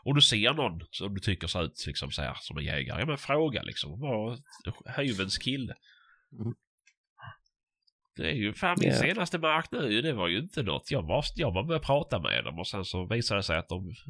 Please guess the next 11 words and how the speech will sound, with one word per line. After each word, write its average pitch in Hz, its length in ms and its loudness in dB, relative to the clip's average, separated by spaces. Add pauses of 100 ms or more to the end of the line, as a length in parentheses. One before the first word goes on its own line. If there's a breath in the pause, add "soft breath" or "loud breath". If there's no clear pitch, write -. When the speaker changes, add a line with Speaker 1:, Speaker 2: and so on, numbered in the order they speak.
(340)
Speaker 1:
ville 98 180 0
ha 98 180 2
någon 101 200 -2
mer 95 180 0
som 82 160 -8
jagar 60 300 -4
där, 53 140 -4
så - 140 -8
att 95 80 -8 (320)
det, 82 300 -6 (1120)
ja. - 300 -6